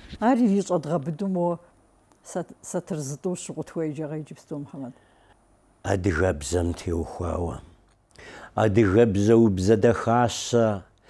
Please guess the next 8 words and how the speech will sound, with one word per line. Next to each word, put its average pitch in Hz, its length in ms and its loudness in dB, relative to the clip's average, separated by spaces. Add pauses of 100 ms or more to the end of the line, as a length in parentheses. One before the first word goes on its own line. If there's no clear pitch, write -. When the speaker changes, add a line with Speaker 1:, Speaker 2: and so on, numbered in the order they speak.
(160)
Speaker 2:
сэмэисэ 127 840 2
узгъэбзэнущ, 120 1300 2 (400)
дуней 135 380 2
псор 139 380 -4
къыбдэбзэрабзэ 127 1400 0
удыгъэбзийкӀэ 127 1120 0
узгъэблэнущ, 131 1120 0 (300)
удэсшынущ 165 960 -2